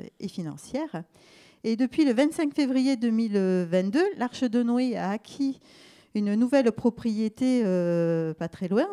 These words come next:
donc sur la commune, à l'entrée de Ceinture, euh, de Saint-Gervais, mais sur Saint-Urbain.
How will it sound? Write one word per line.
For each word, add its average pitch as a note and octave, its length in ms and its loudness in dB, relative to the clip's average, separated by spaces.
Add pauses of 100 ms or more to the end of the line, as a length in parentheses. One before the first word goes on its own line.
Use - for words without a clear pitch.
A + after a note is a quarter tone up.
donc G#3+ 160 -2
sur G#3+ 140 -2
la F#3+ 80 0
commune, G3+ 440 -4
à F#3 80 -8
l'entrée F#3+ 340 -6
de F3+ 60 -6
Ceinture, F#3 440 -6
euh, D3 340 -6 (320)
de F3+ 60 -6
Saint-Gervais, F3+ 560 -4
mais G#3+ 100 -4
sur - 180 -12
Saint-Urbain. E3+ 560 -6